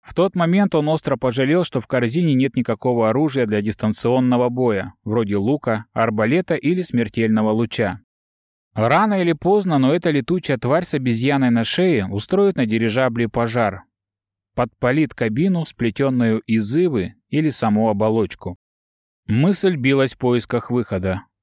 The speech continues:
а дракон развернулся и пошёл в лобовую атаку. Вот он уже близко, вот раскрыл пасть, извергая огонь. «Пригнитесь!» — в последнюю секунду заорал Никита.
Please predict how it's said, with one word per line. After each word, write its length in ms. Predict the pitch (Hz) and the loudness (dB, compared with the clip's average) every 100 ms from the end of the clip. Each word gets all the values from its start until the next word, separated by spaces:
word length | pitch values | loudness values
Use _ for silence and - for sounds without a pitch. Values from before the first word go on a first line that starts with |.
| _ | _
а 120 | 104 | -4
дракон 460 | 101 131 - 240 220 | 0 -2 0 0 2
развернулся 800 | 190 131 127 120 160 170 - 139 | 2 0 0 0 0 0 0 0
и 160 | 127 | 0
пошёл 520 | 107 107 - 156 165 135 | -2 -2 0 0 0 0
в 80 | |
лобовую 640 | 117 110 104 104 120 117 113 | 0 0 0 0 2 2 2
атаку. 680 | 113 127 104 - 113 - _ _ _ | 0 0 -2 -2 -8 -8 _ _ _
Вот 260 | 98 117 143 | -2 0 2
он 140 | 147 | 0
уже 160 | 123 131 | 0 0
близко, 540 | 127 131 - 95 87 _ _ | 0 0 0 -4 -4 _ _
вот 280 | - 117 131 | -4 -2 0
раскрыл 420 | 123 - 123 113 | -2 -2 -2 -2
пасть, 460 | - 143 147 - - _ | 0 -2 -2 -8 -20 _
извергая 680 | 117 104 98 101 98 104 101 | -4 -2 0 -2 0 0 0
огонь. 540 | - 104 101 104 - - _ _ _ _ _ _ | -2 -4 -2 -4 -4 -12 _ _ _ _ _ _
«Пригнитесь!» — 1080 | - 143 196 175 214 233 180 208 165 - - _ _ - | -2 0 0 2 4 4 2 0 0 -4 -12 _ _ -6
в 20 | |
последнюю 520 | 113 - 170 165 160 | -2 0 0 0 0
секунду 460 | - 143 175 147 139 | -2 0 0 0 0
заорал 440 | 123 123 123 120 | 2 2 2 2
Никита. 560 | 123 117 120 104 92 | 0 0 -2 -2 -4